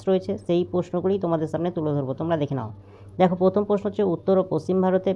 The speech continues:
বেশি গম চাষ হয় কেন। দুই নম্বর প্রশ্ন হচ্ছে দক্ষিণ ভারতে কফি চাষ বেশি হয় কেন। তিন নম্বর প্রশ্ন হচ্ছে শীতকালে ভারতে গম চাষ হয়, কারণ ব্যাখ্যা করো। চার নম্বর প্রশ্ন হচ্ছে ভারতে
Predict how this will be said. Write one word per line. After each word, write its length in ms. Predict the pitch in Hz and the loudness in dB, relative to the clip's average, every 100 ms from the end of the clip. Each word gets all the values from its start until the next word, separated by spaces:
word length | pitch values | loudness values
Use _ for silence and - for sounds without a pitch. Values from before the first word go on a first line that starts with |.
| 143 | 0
বেশি 240 | 156 185 180 - - | 0 0 0 -4 -6
গম 160 | 143 156 160 | -2 0 2
চাষ 140 | 175 165 143 | 2 2 0
হয় 160 | 160 156 | -2 0
কেন। 140 | 175 185 - - - - 160 | -2 -2 -4 -16 -20 -6 0
দুই 120 | 180 | 2
নম্বর 180 | 196 202 | 4 2
প্রশ্ন 180 | 196 196 | 2 0
হচ্ছে 160 | 202 208 | 0 0
দক্ষিণ 320 | 165 156 190 190 | 0 -2 0 2
ভারতে 240 | 185 190 190 190 | 2 2 -2 0
কফি 260 | 143 143 185 | 0 0 0
চাষ 240 | 185 185 185 - | 2 2 0 -2
বেশি 260 | 156 190 | -2 0
হয় 260 | 185 165 190 220 - - - | 2 2 2 0 -12 -20 -2
কেন। 180 | 170 185 208 240 - - - - - - | 2 4 2 -2 -10 -20 -20 -20 -20 -2
তিন 120 | 185 196 | 4 4
নম্বর 160 | 208 208 | 6 4
প্রশ্ন 160 | 208 214 | 2 0
হচ্ছে 180 | 214 220 | 0 0
শীতকালে 500 | 214 196 196 208 160 - - - | 0 0 4 6 6 2 -6 -2
ভারতে 300 | 151 180 185 175 | 4 4 4 4
গম 120 | 156 160 | 4 2
চাষ 200 | 180 180 190 | 2 2 4
হয়, 200 | 180 156 - - | 4 4 -2 0
কারণ 220 | 147 156 190 | 2 4 4
ব্যাখ্যা 260 | 180 175 185 | 4 2 2
করো। 240 | 190 185 220 - - - - - - - | 4 2 0 -6 -20 -20 -20 -20 -8 4
চার 140 | 175 | 6
নম্বর 240 | 196 220 220 | 6 4 2
প্রশ্ন 260 | 226 220 226 | 0 0 -2
হচ্ছে 220 | 220 - 220 180 | -2 0 2 4
ভারতে 320 | 165 180 190 | 2 4 4